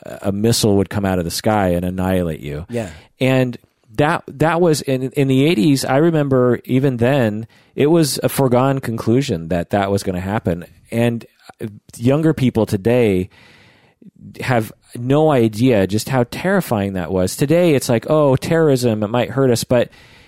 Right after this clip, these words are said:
Speaker 1: it was nothing like complete, uh, human annihilation the way that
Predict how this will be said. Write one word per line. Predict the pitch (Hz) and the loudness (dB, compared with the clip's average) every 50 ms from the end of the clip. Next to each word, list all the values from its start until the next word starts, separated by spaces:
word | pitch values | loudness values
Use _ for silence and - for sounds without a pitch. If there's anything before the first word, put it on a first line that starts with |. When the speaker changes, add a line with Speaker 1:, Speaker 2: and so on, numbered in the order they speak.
| _ _ - | _ _ -2
Speaker 1:
it | - 165 | 0 2
was | 170 156 127 131 | 2 2 0 -2
nothing | 147 151 156 165 185 202 202 - 185 170 147 | -6 -6 -4 -2 -2 -2 -2 -2 -2 -2 -2
like | 139 131 123 113 - | 0 0 0 0 0
complete, | - - 135 117 107 - - - - - - 147 151 156 160 165 175 180 180 175 - - - - _ _ _ _ _ _ - - - _ _ _ _ _ _ _ | -2 -4 -4 -4 -6 -8 -10 -10 -10 -6 -4 0 2 2 4 4 4 2 2 0 -4 -8 -12 -14 _ _ _ _ _ _ -20 -20 -20 _ _ _ _ _ _ _
uh, | - 117 110 107 | 0 0 2 0
human | 104 - - - - - 160 175 175 170 160 151 139 127 | 0 -2 -6 -12 -6 0 2 2 2 4 2 2 0 0
annihilation | 107 120 120 120 123 135 135 120 107 101 117 156 214 226 - - 123 113 110 107 98 | -2 -2 -2 0 2 2 2 4 4 4 4 2 2 2 2 0 0 0 -2 -2 -2
the | - 127 127 | 0 2 4
way | 123 135 147 151 151 | 4 4 4 4 4
that | 139 143 120 - | 4 2 0 0